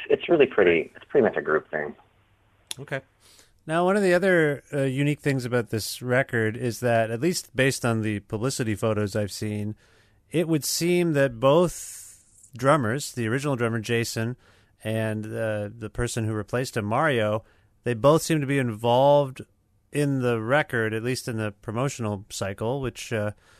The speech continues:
Speaker 2: is i-, interesting in itself. Are they both actually on the record?
Speaker 1: They both are, yes.
Speaker 2: Huh. That, see, that's, that's pretty interesting to me. Like, uh, how did that work? Did they each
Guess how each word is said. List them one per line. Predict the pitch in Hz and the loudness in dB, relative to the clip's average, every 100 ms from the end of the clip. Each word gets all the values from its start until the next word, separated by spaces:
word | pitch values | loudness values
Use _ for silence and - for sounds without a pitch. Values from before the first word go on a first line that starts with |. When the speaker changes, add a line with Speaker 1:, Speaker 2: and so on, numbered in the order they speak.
| _ _ | _ _
Speaker 2:
is | 127 - - - | -12 -12 -14 -12
i-, | |
interesting | 113 107 123 123 123 - 123 | -10 -6 -4 -4 -4 -2 -2
in | 113 | -2
itself. | 107 - 131 131 127 | -4 0 2 2 0
Are | 123 | 0
they | 123 | 0
both | 110 127 131 131 | 2 2 2 0
actually | 123 - 131 | -2 -2 -2
on | 117 120 | 0 0
the | 120 | 0
record? | 113 117 208 208 _ _ _ _ _ _ _ _ _ - | 0 0 -4 -6 _ _ _ _ _ _ _ _ _ 2
Speaker 1:
They | 113 | 6
both | 117 - | 6 6
are, | 101 87 | 6 4
yes. | 67 - - _ _ _ _ | -2 -10 -20 _ _ _ _
Speaker 2:
Huh. | - 226 - - | -6 -4 -4 -4
That, | 185 151 | -4 -4
see, | - 185 | -4 -2
that's, | 202 - - - - | -2 -4 -12 -16 -6
that's | 135 - | -6 -6
pretty | 180 143 | -6 -6
interesting | 151 151 - 107 | -6 -8 -8 -6
to | 101 | -6
me. | 110 | -4
Like, | 113 120 | -4 -6
uh, | 127 123 | -8 -4
how | 160 | -2
did | 156 | 0
that | 135 | -2
work? | 135 135 | 0 -4
Did | 117 | -4
they | 113 | -6
each | 120 131 | -6 -8